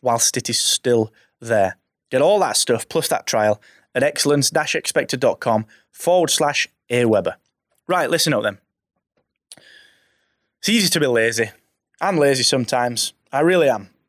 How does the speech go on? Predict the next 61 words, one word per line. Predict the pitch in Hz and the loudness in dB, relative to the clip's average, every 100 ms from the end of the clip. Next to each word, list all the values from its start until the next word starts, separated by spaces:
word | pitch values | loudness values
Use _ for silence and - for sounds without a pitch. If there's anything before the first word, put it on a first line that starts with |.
| _ | _
I'm | 123 143 | -4 0
lazy | 135 123 113 | 4 4 2
sometimes. | 104 107 101 98 | 0 -2 -4 -4
Sometimes | - 180 147 143 | -2 -2 0 2
all | 185 220 | 4 4
I | |
wanna | 214 202 | 2 0
do | 139 123 | 2 2
is | 120 | 2
sit | - 151 | 0 0
down | 131 117 110 | -2 -2 -2
and | |
watch | 113 - | -2 -2
Clone | - 127 117 117 | -2 0 2 0
Wars. | 101 95 - - | -4 -6 -10 -10
I | |
bloody | 123 165 156 | -2 0 0
love | 117 101 | -2 -4
it. | 90 | -6
I | 127 | -4
love, | 156 101 - - | -2 -2 -4 -4
I | 92 | -2
love | 107 - | 0 0
Star | - 98 98 | -2 -2 -2
Wars | 104 110 - _ _ _ _ | -2 -2 -6 _ _ _ _
and | 160 | -4
I | 175 | -2
love | 151 | 0
D | 147 139 | 0 0
C | - 113 | 0 -4
Comics. | - 107 107 - - _ _ - | -4 -4 -4 -8 -14 _ _ -8
And | 147 | 0
all | 190 | 2
I | 180 | 4
wanna | 160 127 | 4 0
do | 110 104 104 _ _ | -6 -10 -10 _ _
is | - | -6
sometimes | 135 117 110 107 | -4 -2 -2 -4
just | 95 107 | -10 -6
read | 113 | -4
a | 92 | -4
book. | - 220 196 190 185 185 110 | -2 0 2 4 2 0 -4
I | |
just | 104 - | -6 -8
wanna | 85 - | -12 -14
watch | - - | -20 -20
Clone | - 185 175 170 160 | -8 0 2 0 -2
Wars. | 160 156 151 147 - _ _ _ _ _ _ | -6 -6 -14 -16 -18 _ _ _ _ _ _
I | 117 | -12
just | 117 | -4
wanna | 143 | -2
do | 120 123 104 | 0 0 0
that. | 95 _ _ _ - | -2 _ _ _ -10
And | 131 | -4
that's | 180 - 202 | -2 0 0
all | 180 | 2
right | 175 185 135 | 0 -2 -4
when | 127 | -4
I | 120 | -4
get | 117 123 - | -4 -4 -4
home. | - 117 98 | -4 -4 -4